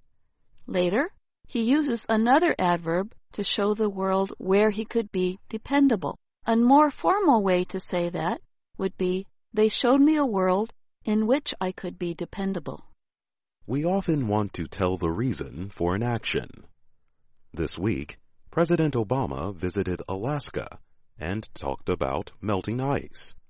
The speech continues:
Speaker 2: "So much ice is melting in Alaska," he said, "that sea levels are rising quickly."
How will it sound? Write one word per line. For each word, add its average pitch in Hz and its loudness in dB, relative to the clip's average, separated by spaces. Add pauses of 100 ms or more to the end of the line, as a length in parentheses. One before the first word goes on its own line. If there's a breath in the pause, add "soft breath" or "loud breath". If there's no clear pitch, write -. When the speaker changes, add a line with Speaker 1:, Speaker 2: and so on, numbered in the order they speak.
(520)
Speaker 2:
"So - 0
much 170 -2
ice 127 -2
is 92 -6
melting 101 -4
in 71 -8
Alaska," 67 -8
he - -12
said, 69 -8 (460)
"that 110 -2
sea 170 -4
levels 78 -4 (100)
are 90 0
rising 71 -2
quickly." - -6